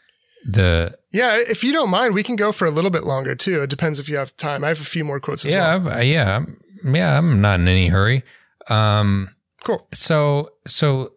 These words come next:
Speaker 1: so let me, uh, let me start with, um, his take on the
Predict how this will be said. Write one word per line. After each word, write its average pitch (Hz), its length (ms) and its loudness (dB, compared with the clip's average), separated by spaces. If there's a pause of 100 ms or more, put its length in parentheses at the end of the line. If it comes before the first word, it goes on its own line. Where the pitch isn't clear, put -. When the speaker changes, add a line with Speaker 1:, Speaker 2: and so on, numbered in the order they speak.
Speaker 1:
so 139 300 0
let 170 240 0
me, 143 480 2 (1000)
uh, 110 1080 0
let 156 200 0
me 202 120 2
start 131 400 0
with, 104 420 -2 (1900)
um, 95 540 2 (1400)
his 127 400 2
take 131 380 2
on 92 640 2 (640)
the 101 400 -2